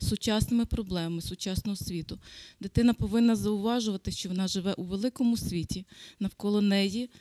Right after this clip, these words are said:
природа. І ми живемо живі, в живій природі. Вона повинна це відчувати. Ми повинні навчити дитину берегти традиції, створювати ці традиції і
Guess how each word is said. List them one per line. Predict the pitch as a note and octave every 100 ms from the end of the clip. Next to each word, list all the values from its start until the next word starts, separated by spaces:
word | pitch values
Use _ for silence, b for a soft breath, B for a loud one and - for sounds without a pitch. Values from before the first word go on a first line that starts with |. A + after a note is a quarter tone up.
| B B _
природа. | - A3 G#3+ F#3+ D3+ D3 - _ b b b b _
І | G3 G3+ - -
ми | G3+ G#3+ G3 E3+
живемо | F3+ F3+ F3 F#3 F3 E3
живі, | F3+ E3+ D#3+ G3 C4+ G#3+
в |
живій | F#3 F3 E3+
природі. | - G#3 G#3+ G#3+ E3 D#3 F3+
Вона | F#3
повинна | F3 F#3 G#3+ G#3+
це | - F#3
відчувати. | F#3+ - - F#3+ F#3+ D#3+ - F#3 - B B B B
Ми | G#3+
повинні | G3+ G#3+ A#3+ A3+
навчити | A3 - B3+ B3+
дитину | F#3 - F#3+ F#3+
берегти | E3+ F#3+ - - A#3+
традиції, | - B3 F3+ D#3+ - F3 E3+ F#3 _ B B B B B
створювати | - - G#3+ A3 G3 F3+ F3+ F3+
ці | - F3+
традиції | - F#3 D#3 E3 D3+ F#3+ E3+ F3 B B B B
і | G3 G3+ G3